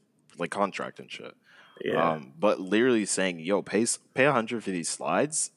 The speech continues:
Speaker 1: um, but we don't have a name behind them." It's, I think it'd be ridiculous. They have to cut the price on literally everything, if that makes sense.
Speaker 2: Facts. That's
Speaker 1: If
Speaker 2: actually,
Speaker 1: they want
Speaker 2: yeah.
Speaker 1: to, uh, if they wanna continue selling this stuff and just keep it under, like,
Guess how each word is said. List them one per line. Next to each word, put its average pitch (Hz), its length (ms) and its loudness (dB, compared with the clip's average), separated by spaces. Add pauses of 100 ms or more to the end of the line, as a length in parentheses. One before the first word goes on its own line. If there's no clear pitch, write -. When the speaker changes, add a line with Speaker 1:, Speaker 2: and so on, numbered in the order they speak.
Speaker 1:
um, 76 640 -2 (1200)
but 92 240 0
we 107 140 0
don't 120 160 4
have 107 200 8
a 98 40 2
name 87 280 -2
behind 73 460 -4
them." 57 220 -12 (920)
It's, - 280 -2
I 95 180 2
think 104 180 -2
it'd 87 140 -4
be 85 100 -6
ridiculous. 71 640 -8
They 90 80 -2
have 90 140 0
to 98 80 -2
cut 104 180 -2
the 92 60 -4
price 85 340 -4
on 78 240 -12
literally 76 520 -6
everything, 67 520 -10
if 67 160 -14
that 64 180 -12
makes 64 220 -12
sense. - 140 -6
Speaker 2:
Facts. 90 320 4
That's 101 200 4
Speaker 1:
If 78 60 6
Speaker 2:
actually, - 220 2
Speaker 1:
they 78 60 -2
want 78 260 2
Speaker 2:
yeah. 69 180 4
Speaker 1:
to, 71 240 -8
uh, 62 240 -10 (840)
if 82 140 -8
they 78 100 -4
wanna 73 320 -6
continue 78 600 -12
selling 78 420 -6
this 113 120 -4
stuff 117 320 -6
and 73 160 -18
just 76 260 -6
keep 82 200 -12
it 78 120 -6
under, 69 360 -10
like, 62 340 -14